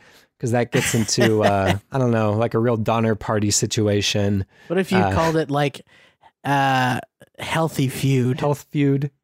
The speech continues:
Speaker 1: Health feud.
Speaker 2: Health feud. Sup-, super
Speaker 1: Super
Speaker 2: Super
Speaker 1: feud?
Speaker 2: feud. <laughs> Oh, it's very good. <laughs>
Speaker 1: All right, super feuds. <laughs>
Speaker 2: Super feuds. <laughs>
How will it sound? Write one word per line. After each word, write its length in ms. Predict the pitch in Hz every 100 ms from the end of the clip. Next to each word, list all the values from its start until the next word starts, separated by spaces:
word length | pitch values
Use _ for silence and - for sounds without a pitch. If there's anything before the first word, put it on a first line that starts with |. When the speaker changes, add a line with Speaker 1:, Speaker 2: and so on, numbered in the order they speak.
| _
Speaker 1:
Health 280 | 156 170 -
feud. 140 | 196 156
Speaker 2:
Health 180 | - -
feud. 340 | 165 160 160 - _ - - -
Sup-, 380 | - - 262 -
super 800 | - - 240 285 277 269 262 - _ _ _ _ -
Speaker 1:
Super 200 | - 165 - 302
Speaker 2:
Super 220 | 175 190
Speaker 1:
feud? 40 |
Speaker 2:
feud. 460 | 190 220 202 165 -
<laughs> 60 | -
Oh, 920 | 262 262 - 277 240 233 240 294 -
it's 420 | - 247 285 285
very 520 | - 254 254 247 - 226 -
good. 560 | 196 175 170 165 220 - -
<laughs> 640 | - - 269 - - _
Speaker 1:
All 80 | 165
right, 200 | 143 131
super 280 | - 202 160
feuds. 460 | 135 127 107 107 - 139 - -
<laughs> 300 | 214 - 208
Speaker 2:
Super 600 | - - - 165 143 135
feuds. 640 | - 127 110 - - - - - -
<laughs> 100 | -